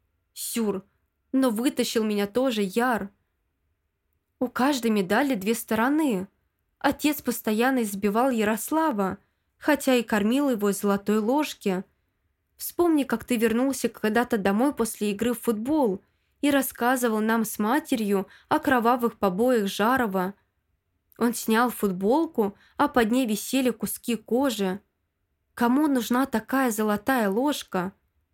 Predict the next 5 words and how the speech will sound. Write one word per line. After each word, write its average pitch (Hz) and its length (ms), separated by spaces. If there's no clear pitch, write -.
Мне 220 500
точно 214 400
нет. 262 440
Влад 269 340
замолкает 226 880